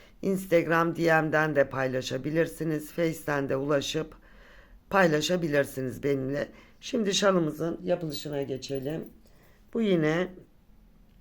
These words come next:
beş ilmek atılarak başlanmış bir şal. Şöyle çift şişe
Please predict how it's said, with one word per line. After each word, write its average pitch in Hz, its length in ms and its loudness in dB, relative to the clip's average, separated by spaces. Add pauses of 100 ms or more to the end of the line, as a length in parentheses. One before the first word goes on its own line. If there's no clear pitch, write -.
(560)
beş 190 280 0
ilmek 147 500 -2
atılarak 147 800 -2 (600)
başlanmış 135 920 -2
bir 143 220 0
şal. 107 500 -4 (540)
Şöyle 131 520 0
çift - 400 -8
şişe - 680 -4